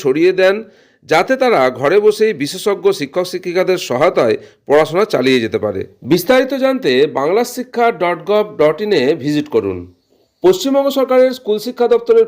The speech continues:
পক্ষ থেকে ছাত্রছাত্রীদের পড়াশোনার সুবিধার্থে যে বাংলা শিক্ষা ক্লাসরুম একটা ডিজিটাল প্ল্যাটফর্ম চালু করা হয়েছে, সেই সম্পর্কিত তথ্য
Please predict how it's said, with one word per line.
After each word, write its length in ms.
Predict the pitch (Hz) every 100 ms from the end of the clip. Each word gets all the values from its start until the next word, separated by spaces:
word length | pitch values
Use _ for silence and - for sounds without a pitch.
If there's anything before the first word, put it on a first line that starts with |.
| 226
পক্ষ 140 | - 240
থেকে 200 | 233 226 123 131
ছাত্রছাত্রীদের 680 | 160 156 202 226 220 220 214 208
পড়াশোনার 500 | 156 165 202 202 202
সুবিধার্থে 520 | - 165 208 208 151 113 104 - _ _ 113
যে 120 | 160 180 170 - - _ _ -
বাংলা 220 | 156 190 254 -
শিক্ষা 280 | 247 - 233
ক্লাসরুম 480 | 208 180 165 190 208 208 -
একটা 120 | 151 165
ডিজিটাল 300 | 151 190 196 196
প্ল্যাটফর্ম 420 | 190 - 190 185 180 170 _
চালু 180 | 135 151
করা 120 | 208 220
হয়েছে, 240 | 220 131 113 104
সেই 140 | 170 180
সম্পর্কিত 320 | 190 175 175 165
তথ্য 220 | 139 139